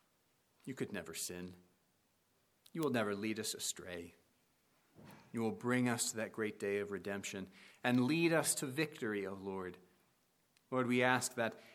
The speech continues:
as we are working, as we are fighting as the church militant on earth,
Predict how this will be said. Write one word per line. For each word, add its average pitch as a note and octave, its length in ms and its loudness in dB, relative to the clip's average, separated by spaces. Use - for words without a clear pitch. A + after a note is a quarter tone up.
as C#3 260 8
we C3 140 6
are A#2+ 140 8
working, C3 600 4
as C3+ 180 2
we C3 140 6
are A2+ 220 6
fighting D#3+ 520 8
as G#2+ 120 2
the B2+ 100 -2
church - 280 0
militant C#3 560 4
on C3 240 4
earth, A#2+ 420 2